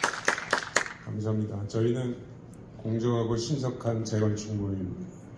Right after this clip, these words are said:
공신모, 어, 경우연의 재건축 추진하고 있는 일축이고요. 지난번 이월 초에 한번 설명이 있었고, 지금 조금 더 상세한 내용을 포함해서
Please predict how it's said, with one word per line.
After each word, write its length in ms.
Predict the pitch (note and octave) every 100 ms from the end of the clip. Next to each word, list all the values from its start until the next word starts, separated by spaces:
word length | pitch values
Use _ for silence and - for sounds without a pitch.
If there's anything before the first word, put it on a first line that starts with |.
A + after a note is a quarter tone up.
| - -
공신모, 1000 | A2+ A2+ A2+ - A#2 A2 G#2 G#2 F#2+ F#2 - - - - - - -
어, 220 | - G2
경우연의 680 | G#2 G#2 A2 A2 G#2+ G#2+ G#2
재건축 580 | G#2 G#2 G#2+ - G#2 - - - -
추진하고 760 | - - B2 A2+ G#2+ - G#2+ G#2+
있는 340 | G2+ G2+ G2 G#2
일축이고요. 760 | G#2+ - - A#2 G#2 F#2+ A2 - - - - - - -
지난번 640 | - A2 A2 G#2 G#2+ G#2 G2+ -
이월 380 | G#2+ A2+ A2 G2+
초에 520 | G2+ C3 A#2 G2 G#2 - -
한번 240 | A2 G#2+
설명이 420 | - B2+ A#2 G#2+
있었고, 540 | G2 - F#2+ G#2 F#2+ F#2+ - - - - - - - -
지금 400 | G2+ G2+ G2 F#2+ F#2+ - - - - - -
조금 320 | - A2+ A2 G#2+
더 360 | G#2 G2+ F#2+ G2 - - - -
상세한 1300 | - - C3 A#2 A2+ G2+ F#2 - - - - - G#2
내용을 480 | G#2 G2+ G2+ G2+ G2
포함해서 760 | - B2+ A#2+ G2+ F#2 F2+ G2